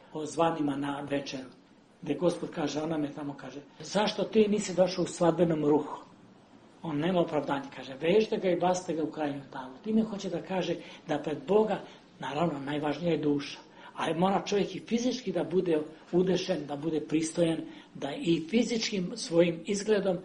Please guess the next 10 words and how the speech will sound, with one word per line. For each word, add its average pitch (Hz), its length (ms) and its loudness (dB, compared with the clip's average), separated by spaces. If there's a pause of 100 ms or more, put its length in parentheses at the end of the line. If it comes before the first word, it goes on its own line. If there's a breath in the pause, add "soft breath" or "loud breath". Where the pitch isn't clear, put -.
(160 loud breath)
potvrđuje 170 580 2
ono 175 200 2
učenje 160 400 -2
u 156 140 -6
koje 151 200 -2
veruje, 127 400 -2 (200)
u 147 80 -10
Boga, 143 340 -6
Otca, 135 360 -10
Sine. 143 400 -12